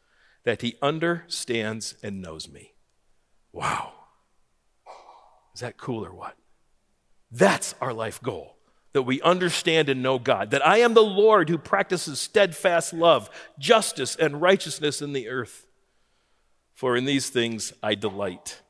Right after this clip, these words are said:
declares the Lord. Let's delight God by getting to know him. He wants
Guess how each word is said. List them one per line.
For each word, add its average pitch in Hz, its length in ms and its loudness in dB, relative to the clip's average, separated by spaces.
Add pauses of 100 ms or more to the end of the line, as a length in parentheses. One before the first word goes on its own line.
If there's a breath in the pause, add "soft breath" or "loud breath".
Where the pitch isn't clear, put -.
(640)
declares - 480 -12
the 78 80 -18
Lord. 69 400 -20 (1500)
Let's - 240 -10
delight 95 840 -10 (300)
God 85 460 -14 (580)
by 98 100 -8
getting 104 380 -10
to 101 140 -12
know 92 280 -16
him. 82 300 -20
He - 140 -16
wants 101 600 -10